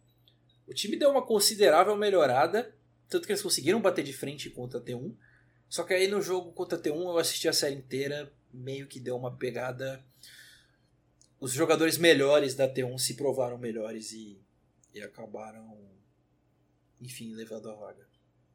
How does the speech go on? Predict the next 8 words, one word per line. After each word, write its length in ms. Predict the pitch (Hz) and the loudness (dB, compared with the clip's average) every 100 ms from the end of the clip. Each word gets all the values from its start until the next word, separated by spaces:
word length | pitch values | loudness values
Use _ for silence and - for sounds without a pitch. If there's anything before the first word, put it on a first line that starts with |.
| _ _ _ _ _ _ _ _ _ _ _ _ _ | _ _ _ _ _ _ _ _ _ _ _ _ _
Mas, 840 | 120 165 262 370 381 - - - | -2 2 6 6 6 6 6 4
o 60 | 339 | 2
que 100 | 262 | -6
dizer 180 | 202 180 | 4 4
de 100 | - | 4
Chove 280 | 165 123 127 | -2 -2 -2
Amigos, 380 | 120 107 107 | -4 -10 -18
Luffy? 360 | 107 - 104 | -20 -14 -14